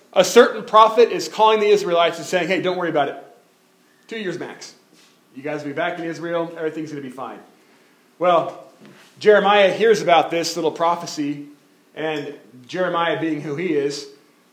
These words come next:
says, "No, I got a much gloomer prediction for you." <laughs> He says,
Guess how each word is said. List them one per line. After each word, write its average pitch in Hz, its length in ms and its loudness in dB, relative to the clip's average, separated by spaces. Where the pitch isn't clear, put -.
says, 160 340 -2
"No, 160 140 0
I 160 120 0
got 160 120 0
a 147 60 -4
much 165 340 -6
gloomer 156 400 -4
prediction 143 400 -8
for 127 180 -10
you." 117 220 -12
<laughs> - 60 -20
He 185 140 -10
says, 165 340 -2